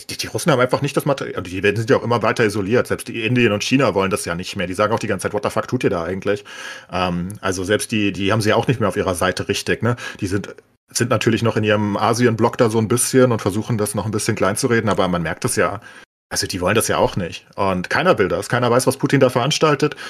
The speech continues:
Es, es hilft einfach nicht, weil China und Co. hilft das ja auch nicht, ne? Die Wirtschaft ist ja überall auf der Welt deswegen im Arsch.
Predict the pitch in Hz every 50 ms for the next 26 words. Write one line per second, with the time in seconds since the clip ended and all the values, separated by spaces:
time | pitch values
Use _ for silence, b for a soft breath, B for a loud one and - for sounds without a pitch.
0 | B B B 117 - - 104 - - 151 160 - 147 143 135 - 139 - - 139
1 | 135 - 110 101 104 101 B B B B B _ _ _ - - - - - -
2 | 165 151 131 123 123 - 147 131 147 143 - 143 - - 127 139 - - - 92
3 | 90 - - 113 131 143 110 110 107 127 - 139 131 - 151 131 - 135 - 160
4 | 160 - - 107 104 104 - - 107 95 104 98 98 - - _ _ _ - 107
5 | 101 - 101 98 98 98 98 95 98 90 95 98 - -